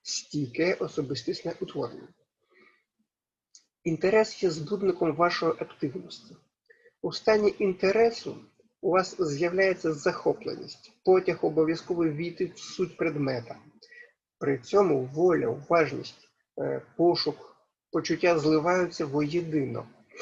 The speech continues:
Тому дуже важливо визначити те, що ви робите, е, відповідне зусилля щодо володіння предметом.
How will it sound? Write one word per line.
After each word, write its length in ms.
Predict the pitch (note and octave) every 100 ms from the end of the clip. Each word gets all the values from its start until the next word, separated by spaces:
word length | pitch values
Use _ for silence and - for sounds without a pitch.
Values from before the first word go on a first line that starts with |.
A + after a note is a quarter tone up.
| - -
Тому 220 | F3 G#3
дуже 300 | - C4+ G#3
важливо 640 | G3+ G#3+ F#3 D3+ D3 C#3 - - -
визначити 680 | E3+ F3 D#3+ D#3 - -
те, 280 | B2 E3+ F#3 - - -
що 420 | - - E3+ F#3
ви 180 | F#3+ F#3+
робите, 680 | E3+ D3+ D3+ D#3 E3 E3+ - - - _ _ _ -
е, 600 | - C#2+ C#2 C#2 C3+ - -
відповідне 500 | E3 - D3 D#3 E3
зусилля 640 | D#3+ F#3+ - B3 F3 B2+ B2
щодо 680 | - - - - D#3 D#3
володіння 480 | D3 D#3 C#3+ D3 D3
предметом. 540 | D3+ D3+ C3+ B2 B2